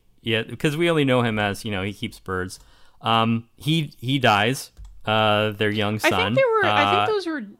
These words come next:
Speaker 2: Jimmy's birds, but the, the, his little brother was, like, you know, hiding in terror in, in the coop, and then
Speaker 1: Oh,
Speaker 2: the,
Speaker 1: okay.
Speaker 2: the coop is pretty much demolished by the,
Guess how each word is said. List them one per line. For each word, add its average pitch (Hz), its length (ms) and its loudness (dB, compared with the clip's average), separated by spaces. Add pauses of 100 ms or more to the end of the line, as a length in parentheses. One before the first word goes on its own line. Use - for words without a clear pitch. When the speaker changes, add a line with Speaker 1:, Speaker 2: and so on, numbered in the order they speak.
(260)
Speaker 2:
Jimmy's 254 520 -4
birds, 214 520 -6
but 185 340 -6 (140)
the, 190 580 -6
the, 185 520 -8 (160)
his 190 220 -10
little 208 220 -6
brother 185 380 -6
was, 180 160 -10
like, 170 340 -14 (520)
you - 280 -14
know, 175 160 -8
hiding 180 640 -6
in 175 200 -10
terror 170 640 -10 (200)
in, 180 320 -8
in 180 160 -10
the 175 80 -14
coop, - 460 -16 (460)
and 165 180 -12
then 160 360 -14 (120)
Speaker 1:
Oh, 113 300 0
Speaker 2:
the, 110 40 -8
Speaker 1:
okay. 104 280 -2 (220)
Speaker 2:
the - 340 -16
coop - 360 -10
is 185 160 -10
pretty 190 220 -10
much 170 280 -12 (140)
demolished 160 680 -16
by - 140 -16
the, - 380 -14